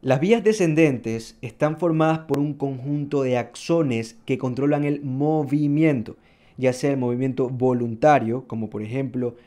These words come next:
movilizar este marcador de este punto a este otro punto, o movimiento involuntario, como por ejemplo girar la cabeza automáticamente ante un estímulo sonoro, por ejemplo el sonido de una explosión.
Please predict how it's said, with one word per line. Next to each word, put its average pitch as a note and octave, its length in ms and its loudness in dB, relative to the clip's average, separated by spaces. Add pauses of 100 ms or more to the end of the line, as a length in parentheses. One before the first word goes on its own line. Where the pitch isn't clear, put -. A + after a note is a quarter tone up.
(120)
movilizar A2+ 640 -2
este B2 220 -6
marcador A#2 640 0
de G#2+ 220 -6
este A2+ 240 -6
punto C#3+ 720 -2
a A2 100 -16
este A2 240 -8
otro C3 220 -4
punto, C#3+ 500 0 (360)
o E3 160 4
movimiento D#3 640 2
involuntario, C3 920 0
como A2 220 -8
por G#2+ 120 -8
ejemplo C#3 520 -2 (160)
girar D3 440 2
la C3+ 220 0
cabeza C3+ 460 -2
automáticamente C#3 1400 -4
ante B2 360 -2
un B2+ 140 0
estímulo B2+ 600 -4
sonoro, A#2+ 560 -4 (320)
por A2 140 -4
ejemplo C#3+ 440 0
el C3 120 -2
sonido A#2+ 380 -4
de B2 60 -2
una B2 140 -4
explosión. G#2+ 760 -6